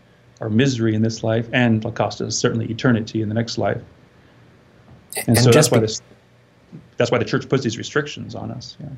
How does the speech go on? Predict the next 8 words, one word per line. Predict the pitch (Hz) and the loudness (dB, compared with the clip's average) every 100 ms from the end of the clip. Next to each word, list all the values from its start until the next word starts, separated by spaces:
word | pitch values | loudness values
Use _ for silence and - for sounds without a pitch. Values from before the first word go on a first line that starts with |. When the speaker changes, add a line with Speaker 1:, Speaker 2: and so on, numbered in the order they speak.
| - _ _ - | -18 _ _ 0
Speaker 2:
And | 110 | 4
just | 127 127 | 6 4
because | 120 107 | 4 6
we're | 101 98 | 6 8
morally | 98 110 135 107 95 92 95 - | 8 8 6 6 6 4 0 2
not | 101 107 120 | 6 6 6
able | 117 95 92 | 4 4 4
to, | - 123 | 4 4